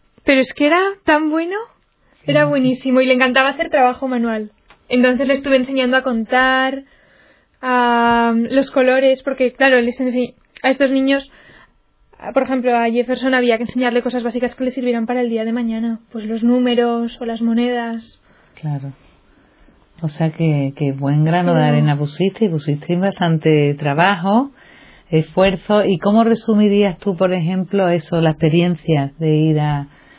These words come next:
Speaker 2: de misiones?
Speaker 1: Muy buena,
Speaker 2: Para la gente
Speaker 1: increíble.
Speaker 2: joven que te vea, o los padres que estén viendo el programa, para que se lo cuenten a los niños, porque esto puede ser gente que esté en América, gente que esté en España,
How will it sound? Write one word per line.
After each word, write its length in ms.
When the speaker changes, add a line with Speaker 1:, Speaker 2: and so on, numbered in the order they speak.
Speaker 2:
de 100
misiones? 600
Speaker 1:
Muy 200
buena, 340
Speaker 2:
Para 140
la 60
gente 240
Speaker 1:
increíble. 120
Speaker 2:
joven 320
que 120
te 120
vea, 240
o 40
los 140
padres 360
que 80
estén 180
viendo 220
el 80
programa, 520
para 200
que 100
se 120
lo 100
cuenten 300
a 80
los 160
niños, 220
porque 160
esto 160
puede 180
ser 240
gente 300
que 100
esté 140
en 80
América, 480
gente 220
que 60
esté 140
en 60
España, 640